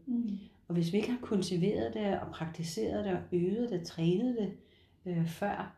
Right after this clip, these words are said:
Speaker 1: Mm.
Speaker 2: så føles det meget ukomfortabelt.
Speaker 1: Ja.
Speaker 2: Øh, fordi man føler sig alt for sårbar.
Speaker 1: Mm.
Speaker 2: Øh, måske endda ubeskyttet.
Speaker 1: Mm. Mm.
Speaker 2: Øh, og at alle kan se mig,
Speaker 1: Mm.
Speaker 2: og nu er jeg meget blottet.
Speaker 1: Mm.
Speaker 2: Øh, altså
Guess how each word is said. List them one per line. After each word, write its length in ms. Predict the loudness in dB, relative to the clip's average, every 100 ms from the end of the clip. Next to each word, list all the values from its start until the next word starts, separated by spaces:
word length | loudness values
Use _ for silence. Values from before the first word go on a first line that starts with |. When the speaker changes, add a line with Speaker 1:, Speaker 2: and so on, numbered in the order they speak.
| _
Speaker 1:
Mm. 180 | 0 2
Speaker 2:
så 140 | 0
føles 300 | 0 2 2
det 260 | 2 0 0 -2 -14 _ -6
meget 520 | 0 2 6 8 8
ukomfortabelt. 960 | 6 4 4 2 0 -2 -6 -10 -12 -10
Speaker 1:
Ja. 80 | -8 -10 -18 -20 -16 -4
Speaker 2:
Øh, 300 | 2 2 2 -2 -4
fordi 320 | -2 2 4 6
man 120 | 4
føler 280 | 6 6 6
sig 260 | 4 0 -2 -2
alt 180 | -2 0
for 140 | -4
sårbar. 520 | -2 -2 -4 -6 -8 -6
Speaker 1:
Mm. 200 | -2 -2 -4 -10 -14 _
Speaker 2:
Øh, 180 | 0 6
måske 260 | 6 4 2
endda 280 | 2 4 2
ubeskyttet. 720 | 0 -2 -2 -2 2 2 0 -4
Speaker 1:
Mm. 360 | -4 -2 -2 -4 -10 -14 -10
Mm. 180 | -6 0
Speaker 2:
Øh, 400 | 2 4 4 2 -4 -12 -2
og 300 | 2 2 0 -4
at 240 | -2 -2 -4 -10
alle 280 | 2 4 4
kan 160 | 2 -2
se 280 | 2 2 2
mig, 160 | 0 -2 -6
Speaker 1:
Mm. 180 | -2 4
Speaker 2:
og 140 | 6
nu 220 | 6 6
er 40 | 4
jeg 120 | 4
meget 280 | 2 0 2
blottet. 380 | 4 6 4 -2 -8 -10
Speaker 1:
Mm. 80 | -4 -4 -6 -12 _
Speaker 2:
Øh, 220 | 4 6 6
altså 180 | 4 4